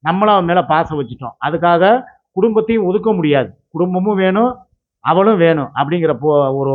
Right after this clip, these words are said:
வாழ்க்கையில தான் நான் போய்கிட்டு இருந்தேன். ஆனால் <clears throat> அவ என் மேல வச்ச எல்லை மீறின பாசத்தோட வெளிப்பாடுனால தான் நம்ம அம்மா வீட்டுக்கு இவ்வளவு தூரம் செஞ்சும்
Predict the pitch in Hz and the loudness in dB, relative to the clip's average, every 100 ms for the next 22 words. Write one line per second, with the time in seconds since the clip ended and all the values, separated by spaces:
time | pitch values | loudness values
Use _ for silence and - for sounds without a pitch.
0 | 131 147 175 170 156 156 196 147 151 170 | 0 -2 0 -2 0 0 0 0 0 0
1 | 156 131 113 - - 139 147 160 127 - | -2 -6 -10 -12 -4 -2 2 0 0 -6
2 | _ _ _ _ - 220 185 110 156 165 | _ _ _ _ -4 -2 -2 -2 0 2
3 | 156 156 208 190 170 190 156 160 196 196 | 2 2 0 0 0 -2 -2 0 -2 0
4 | 233 220 196 165 175 170 165 151 147 147 | -2 0 -2 0 -2 -2 -2 -2 -2 -2
5 | 156 139 135 131 147 202 - - - _ | -2 -2 -4 -2 -2 -2 -4 -12 -20 _
6 | 139 151 143 156 196 202 190 190 165 175 | -10 -4 -2 0 0 0 -2 -2 -2 -2
7 | 175 208 202 151 165 165 208 | -2 -4 -6 -6 -6 0 0